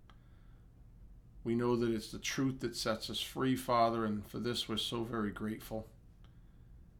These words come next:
They are expressions,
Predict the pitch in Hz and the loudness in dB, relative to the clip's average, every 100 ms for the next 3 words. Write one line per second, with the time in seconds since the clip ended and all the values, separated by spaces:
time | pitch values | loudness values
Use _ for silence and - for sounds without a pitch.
0 | - - - - - - - 107 113 117 | -20 -20 -20 -20 -20 -20 -6 0 4 4
1 | 107 - - - 113 113 117 117 110 107 | 4 0 -4 2 2 4 2 0 0 0
2 | - | -2